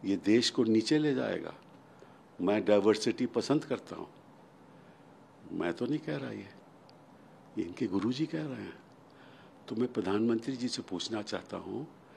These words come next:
कि आप गुरुजी से इत्तेफाक क्यों रखते हो? आपके तो वो गुरु हैं ना, तो उनके जैसे वो चल रहे हैं वैसे ही आगे बढ़ो।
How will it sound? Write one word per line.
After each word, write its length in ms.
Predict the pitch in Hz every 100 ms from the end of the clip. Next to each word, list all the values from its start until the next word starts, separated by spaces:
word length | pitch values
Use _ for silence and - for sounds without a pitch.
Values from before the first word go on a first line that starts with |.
| - - - - -
कि 120 | - -
आप 180 | 113 120 85
गुरुजी 380 | 104 107 120 123
से 160 | 123 131
इत्तेफाक 380 | 113 117 120 123
क्यों 140 | - 143
रखते 320 | 113 - -
हो? 60 | - - - - - - - - - - - - - - - - - - -
आपके 240 | 76 - -
तो 140 | -
वो 60 | 87
गुरु 320 | - 90 107
हैं 140 | 95
ना, 80 | - - - - - - - - - - - - - - - - - -
तो 80 |
उनके 220 | 101 - 117 - - - - -
जैसे 280 | 95 90 120
वो 100 | 110
चल 260 | - -
रहे 300 | 127 98 76
हैं 120 | 82 - - - - -
वैसे 280 | 78 - 120
ही 80 |
आगे 220 | 117 110 113
बढ़ो। 280 | 104 110